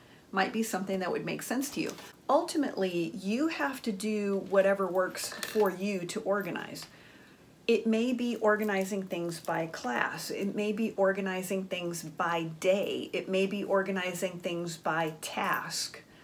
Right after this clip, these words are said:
whatever works for you. But I'm telling you,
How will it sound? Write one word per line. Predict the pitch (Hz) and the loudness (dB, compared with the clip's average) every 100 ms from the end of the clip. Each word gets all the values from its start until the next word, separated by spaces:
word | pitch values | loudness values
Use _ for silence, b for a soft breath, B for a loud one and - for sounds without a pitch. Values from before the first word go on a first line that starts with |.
| B - | B -2
whatever | 196 208 214 | 4 6 6
works | 214 247 - | 6 4 2
for | 196 | -4
you. | 160 156 B B B B - | -2 -4 B B B B 6
But | 208 - - | 6 6 -2
I'm | 190 | -2
telling | 190 - 302 320 254 | -2 0 4 4 6
you, | 196 185 180 180 | 4 2 0 -6